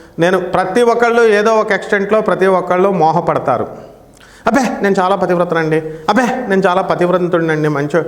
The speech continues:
ఆ, మగాడినండి, నేను చాలా ఇదండి" అని అందరం చెప్తాం. కానీ యాక్చువల్గా ప్రతి వాడికి ఒక డార్క్ సైడ్ ఉంటుందమ్మా. కాకపోతే ఓపెన్గా చెప్పుకోం, ఎందుకంటే because this is a civilized society. మరి ఈ, ఈ విషయాల్లో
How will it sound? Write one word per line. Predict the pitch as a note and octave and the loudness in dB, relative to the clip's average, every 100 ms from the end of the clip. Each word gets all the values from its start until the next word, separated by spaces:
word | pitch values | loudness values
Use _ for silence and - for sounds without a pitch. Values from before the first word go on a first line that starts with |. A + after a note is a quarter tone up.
| - - - | -6 -14 -4
ఆ, | D#3 D3+ D3 | 0 2 0
మగాడినండి, | D3 D3+ E3+ F3 E3 D#3 | 0 0 2 2 0 0
నేను | D#3 D3+ | 0 0
చాలా | D#3 D3+ D#3 C3+ C3 | 0 0 0 -2 -2
ఇదండి" | C#3 E3 E3 D#3+ D#3 D#3 - | 0 0 2 2 0 -2 -4
అని | F#3 B3 | -2 0
అందరం | D#3 D3 G3 B3+ | 0 2 2 2
చెప్తాం. | A3 A3 G3+ C3 G2+ - - - - - - - - | 2 2 -2 -2 -6 -10 -18 -20 -20 -20 -20 -20 -4
కానీ | D#3+ F#3+ G#3 E3 E3+ F3+ | 0 2 2 2 0 -2
యాక్చువల్గా | C#3+ C#3+ C#3+ G3 F#3+ F#3 D3+ D3+ D#3+ | -2 -2 0 2 2 2 2 0 -2
ప్రతి | D3 D#3+ | -4 -2
వాడికి | F3+ E3+ E3 F3 | 0 0 0 -2
ఒక | D#3 | -2
డార్క్ | B2 B2+ D3 D3 | 0 0 0 -4
సైడ్ | - F#3 D3+ | -4 -2 -2
ఉంటుందమ్మా. | C#3 D3 C3+ B2 A#2+ | -2 -2 -2 -4 -4
కాకపోతే | A#2+ C3+ D3+ G3 | -2 -2 -2 -2
ఓపెన్గా | F#3+ D#3 G3 F#3+ | -2 0 0 0
చెప్పుకోం, | F3+ - - D#3+ B2 | -2 -6 -4 -2 -2
ఎందుకంటే | C3+ D#3 F3+ | -2 -4 -4
because | F3+ D3 F3+ | -4 -2 -2
this | F3 F3+ | -2 -2
is | F#3+ G#3+ G#3+ | 0 0 0
a | A#3 | 0
civilized | B3+ C4 A#3+ A#3+ A3 | 0 2 0 -2 -4
society. | G3+ A3 G#3+ F#3 F#3+ - - - - - - - - - - | -2 -2 0 -2 -2 -10 -20 -20 -20 -20 -20 -20 -20 -20 -4
మరి | F#3 G#3 F#3+ G3 F#3+ F#3+ F#3 | 0 0 0 -2 -6 -6 0
ఈ, | G3+ G#3+ | 2 2
ఈ | G#3+ G#3 A3 | 2 2 2
విషయాల్లో | G#3 G3 - B3 B3 A#3 A3 G#3 A3 A#3 | 2 0 2 2 4 4 4 4 2 0